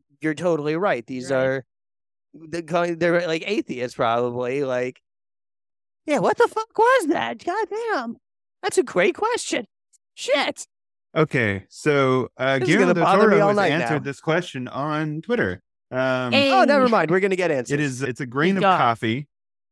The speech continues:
Speaker 3: um, but one grain per kid was given for breakfast.
Speaker 4: Coffee. A, a, like a little coffee bean.
Speaker 3: It's a little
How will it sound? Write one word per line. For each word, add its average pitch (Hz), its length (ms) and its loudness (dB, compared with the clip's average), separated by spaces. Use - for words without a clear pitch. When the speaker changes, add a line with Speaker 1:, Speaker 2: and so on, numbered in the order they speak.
Speaker 3:
um, 92 400 -4
but 87 180 -6
one 113 280 -2
grain 107 320 0
per 101 200 -10
kid 104 320 -4
was 90 180 -12
given 90 360 -6
for 85 80 -12
breakfast. 95 640 -8
Speaker 4:
Coffee. 202 420 -2
A, 170 140 -6
a, 185 100 -2
like 190 260 -4
a 202 60 -2
little 196 180 -4
coffee 196 300 -2
bean. 147 220 -18
Speaker 3:
It's - 140 -20
a 101 80 -8
little 107 640 -6